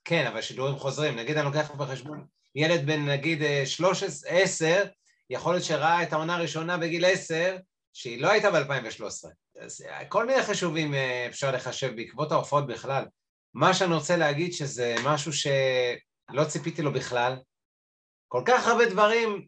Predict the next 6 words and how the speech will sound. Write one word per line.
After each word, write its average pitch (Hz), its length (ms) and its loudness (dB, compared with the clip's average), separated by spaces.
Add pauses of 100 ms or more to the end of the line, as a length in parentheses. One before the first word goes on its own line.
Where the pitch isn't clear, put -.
שאתה - 200 -8
עושה 143 240 0
בדרך 170 560 4
ומופיע, 156 480 -2
ובסוף, 113 580 -2 (1200)
מהפיג'מות, 131 1080 0